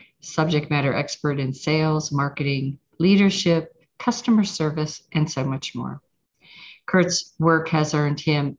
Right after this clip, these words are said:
a Stevie Award, as well as other accolades.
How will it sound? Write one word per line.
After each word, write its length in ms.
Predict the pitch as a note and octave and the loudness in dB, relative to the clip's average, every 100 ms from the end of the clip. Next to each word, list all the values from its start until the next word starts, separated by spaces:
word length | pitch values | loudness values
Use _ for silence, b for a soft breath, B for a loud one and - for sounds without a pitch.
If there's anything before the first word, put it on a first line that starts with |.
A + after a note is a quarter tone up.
| - | -8
a 80 | C#3+ | -10
Stevie 840 | - - G3 G#3+ G#3+ E3 C#3+ C3+ D3+ | -10 -6 2 4 4 2 0 -4 -4
Award, 640 | C#3+ C3+ C#3 C3 D3 E3 B B B B | -6 -6 -6 -6 -6 -10 B B B B
as 220 | E3 D#3+ | -2 2
well 200 | E3+ D#3 | 2 4
as 160 | D3 D3 | 2 2
other 300 | D3+ D3+ C#3+ | 0 0 0
accolades. 760 | D3 C#3+ D3 C3+ B2+ C3 - | -2 -2 -4 -4 -6 -8 -12